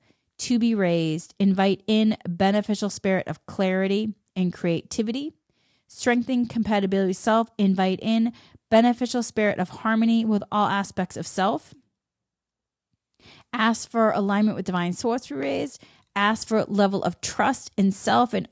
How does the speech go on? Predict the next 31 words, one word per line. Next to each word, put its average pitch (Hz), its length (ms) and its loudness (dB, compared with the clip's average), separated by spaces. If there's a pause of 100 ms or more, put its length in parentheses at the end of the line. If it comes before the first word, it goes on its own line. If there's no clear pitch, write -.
others 220 440 6
in 190 120 6
divine 180 320 4
source 226 500 2
in 180 140 4
reality 175 640 2
to - 80 -8
be 233 120 2
raised. 233 580 2 (600)
Raise 226 580 2
the 220 80 -4
level 208 480 2
of 196 280 2
compatibility 202 920 2
and 190 100 -2
harmony 202 240 2
with 190 160 -2
all 185 200 6
concerned 170 800 0 (840)
in 175 140 2
gratitude 160 760 0 (300)
for 170 80 -4
the 170 80 0
highest 156 440 -2
good. 196 340 2 (640)
Ask 208 420 0
for 214 120 2
the 202 240 2
level 180 460 2
of 175 200 -4
trust - 720 -4